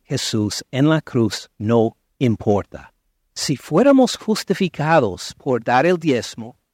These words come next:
por guardar el día de reposo,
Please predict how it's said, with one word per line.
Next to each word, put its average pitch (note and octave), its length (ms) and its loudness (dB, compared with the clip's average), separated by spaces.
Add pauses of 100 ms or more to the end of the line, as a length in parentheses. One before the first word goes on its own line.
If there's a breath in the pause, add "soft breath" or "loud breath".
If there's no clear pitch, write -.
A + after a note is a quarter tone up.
(400)
por D#3+ 180 2
guardar C#3 460 4
el F#3 120 2
día E3+ 180 2
de F3+ 280 2
reposo, C3+ 760 -4